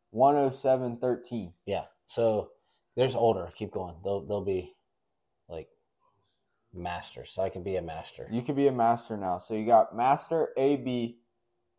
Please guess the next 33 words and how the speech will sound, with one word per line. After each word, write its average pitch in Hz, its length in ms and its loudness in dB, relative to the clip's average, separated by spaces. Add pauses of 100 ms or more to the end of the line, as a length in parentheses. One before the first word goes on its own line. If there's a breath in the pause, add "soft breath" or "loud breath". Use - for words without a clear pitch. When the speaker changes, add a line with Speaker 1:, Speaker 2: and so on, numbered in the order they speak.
Speaker 1:
one 156 300 2
fourteen 151 640 -4
twenty-nine. 127 640 -4
Speaker 2:
Yeah. 98 240 -4 (140)
So, 127 240 4
I 120 40 8
mean, 123 340 0 (680)
these 127 280 0
pro 147 320 2
guys 113 440 0 (880)
were 127 120 0
busting 120 380 2
through 117 200 -4
sections 110 440 -4
in 107 80 -8
seven 107 320 -2
twenty-five, 98 800 -2
seven, 101 500 -6
you 110 100 -10
know, 87 160 -12 (380)
eight 117 180 -6
minutes. 101 440 -12 (440)
And 104 340 -4 (1600)
there's, 127 160 -4
there's 131 240 0
just, 151 260 -2
we 143 300 -2
don't 147 240 4
realize 131 380 8
how 117 340 2
good 110 240 -2
they 104 160 2
are 104 280 4